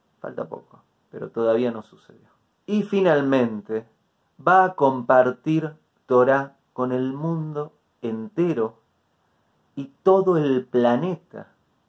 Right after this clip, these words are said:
todas las naciones, van a reconocer a Hashem, a Dios, como único,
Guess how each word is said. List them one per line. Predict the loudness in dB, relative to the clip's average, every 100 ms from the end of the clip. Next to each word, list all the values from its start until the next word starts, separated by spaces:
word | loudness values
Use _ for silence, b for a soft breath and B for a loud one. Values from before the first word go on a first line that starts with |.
| _ _ _
todas | -2 2 2
las | 2 -2
naciones, | -6 -10 -10 -12 -8 -8 -8 -14 _ _ _ _ _ _ _ _ _ _
van | -2 0 2
a | 0
reconocer | 0 -2 0 -2 -2 -6 -4 -2 -4 _
a | -8 -8
Hashem, | -10 -10 -8 -8 -10 -20 _ _ _
a | -8
Dios, | -6 -2 -2 -2 -8 _ _ _ _ _ _ _ _ _ _
como | _ -4 -2 -2
único, | -4 -8 -12 -20